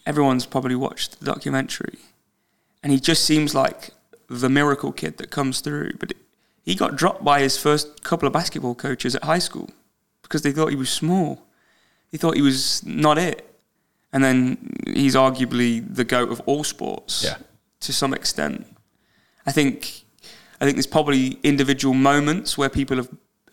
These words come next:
Speaker 1: been better in their own sport, but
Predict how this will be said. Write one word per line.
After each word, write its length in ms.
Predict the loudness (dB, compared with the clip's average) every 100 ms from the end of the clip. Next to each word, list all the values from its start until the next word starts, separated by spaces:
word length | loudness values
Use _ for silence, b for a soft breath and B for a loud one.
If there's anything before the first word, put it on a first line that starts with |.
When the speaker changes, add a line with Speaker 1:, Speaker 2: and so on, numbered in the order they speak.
| -4
Speaker 1:
been 240 | 0 2
better 440 | 2 0 -2 -4 -6 -16 _ _ _
in 220 | 2 4
their 220 | 6 4
own 160 | 2 -2
sport, 440 | -4 -4 -4 -4 -10 b b b b b b
but 320 | -14 -12 -14